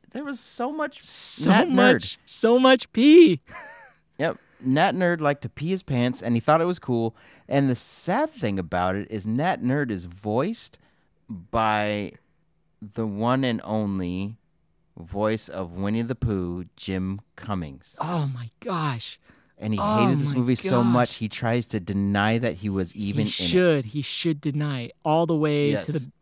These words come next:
Speaker 2: all the way home. He needs to just deny it.
Speaker 1: All the
Speaker 2: Deny,
Speaker 1: way.
Speaker 2: deny, deny. Then you had Alligator.
Speaker 1: Alligator.
Speaker 2: Alligator, who had a
Speaker 1: Yep.
Speaker 2: lunchbox full of body parts.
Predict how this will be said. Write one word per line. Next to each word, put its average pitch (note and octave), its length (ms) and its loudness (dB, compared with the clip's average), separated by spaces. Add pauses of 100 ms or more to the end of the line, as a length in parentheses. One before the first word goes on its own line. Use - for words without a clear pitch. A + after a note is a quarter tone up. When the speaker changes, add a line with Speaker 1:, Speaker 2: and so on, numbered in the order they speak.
(160)
Speaker 2:
all E3+ 240 -2
the E3+ 100 0
way D#3 200 0
home. C#3 380 -2
He B2+ 60 -6
needs B2+ 280 -6
to C3 60 -14
just - 160 -14
deny C3+ 400 -6
it. B2 160 -8 (140)
Speaker 1:
All A2 100 2
the G#2 60 2
Speaker 2:
Deny, D3+ 140 -2
Speaker 1:
way. - 60 -6
Speaker 2:
deny, C#3 340 -2
deny. B2+ 460 -6 (760)
Then F3+ 120 2
you F#3+ 100 4
had E3+ 160 0 (100)
Alligator. G#3+ 880 6 (840)
Speaker 1:
Alligator. F2+ 320 -2
Speaker 2:
Alligator, G#3+ 840 4 (480)
who D#3+ 100 2
had G3 160 6
a E3+ 100 6
Speaker 1:
Yep. D3 100 0
Speaker 2:
lunchbox F3+ 720 0
full F#3 240 2
of C3 160 0
body E3+ 320 2
parts. G#3+ 580 -2